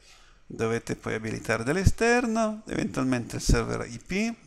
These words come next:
a cui collegarsi, ma un, la cosa più interessante, ecco, online mode true. Allora, quando c'è l'online mode true, eh, possono entrare soltanto le persone che hanno un account su,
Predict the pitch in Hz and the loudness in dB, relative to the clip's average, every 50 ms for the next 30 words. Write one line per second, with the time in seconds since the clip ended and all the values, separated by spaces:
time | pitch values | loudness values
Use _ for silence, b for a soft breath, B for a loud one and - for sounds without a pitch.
0 | - - - - _ _ _ - B B B B B B B B B B - - | -20 -20 -20 -20 _ _ _ -20 B B B B B B B B B B -10 -8
1 | 117 113 131 127 - - 180 202 214 208 202 208 226 233 - - - - - 226 | -6 -4 -4 -4 -4 -2 -2 -2 0 2 4 4 4 4 4 4 4 4 4 4
2 | 233 185 190 - - 202 196 185 - - - 202 185 180 180 180 180 180 185 185 | 2 0 -6 -10 -8 -4 -2 -2 -2 -2 -4 -6 -4 -2 0 0 2 2 2 2
3 | 170 - - 220 214 180 156 156 151 - - - 196 185 165 - - 180 180 160 | 2 2 2 4 4 4 4 2 2 2 0 0 0 0 0 0 0 0 4 4
4 | - - - 185 180 170 156 143 131 117 - 71 - - 123 120 113 104 131 139 | 4 4 4 4 4 4 4 2 0 -4 -6 -12 -6 -4 -4 -2 -2 -4 -8 -12
5 | - - - - _ _ _ _ _ _ _ _ _ _ _ _ _ _ _ _ | -16 -20 -20 -20 _ _ _ _ _ _ _ _ _ _ _ _ _ _ _ _
6 | _ - - - - _ - 165 151 - - - 220 226 208 170 160 165 175 170 | _ -20 -20 -20 -20 _ -4 -2 -2 -2 0 0 2 4 6 6 6 6 6 6
7 | 165 160 151 147 147 143 - - - 127 120 - 151 151 143 143 143 202 233 294 | 6 6 6 4 2 -2 -6 -4 -4 -2 -2 0 0 2 2 2 2 2 0 0
8 | 302 285 - 170 165 175 185 175 170 156 151 147 143 135 135 135 131 131 - - | 0 -2 -2 0 0 0 2 2 2 2 2 2 2 2 0 0 0 -2 -6 -8
9 | - - 143 139 131 127 123 139 175 214 214 214 - B B B B B B B | -6 -2 0 2 2 2 2 2 2 0 -2 -4 -8 B B B B B B B
10 | B B B B B B - - - 139 139 143 147 143 - 202 196 165 - - | B B B B B B -6 0 2 4 4 4 4 4 4 4 4 4 2 0
11 | 196 240 247 220 - 214 208 202 220 226 202 - - 233 254 - - - - 160 | 0 0 0 0 0 2 4 4 4 6 8 8 8 8 6 2 0 0 0 0
12 | 160 - - - - - - - - - - 120 113 123 123 127 101 87 - - | -2 -2 0 0 0 0 0 -2 -2 0 0 0 2 2 0 0 -2 -4 -4 -2
13 | 131 120 113 107 113 120 127 131 139 147 139 - - 101 98 101 101 107 - - | 0 0 2 0 0 0 0 0 0 0 -2 -2 -4 -4 -4 -4 -4 -6 -6 -8
14 | - - - - - 107 107 110 | -8 -8 -8 -8 -8 -6 -8 -8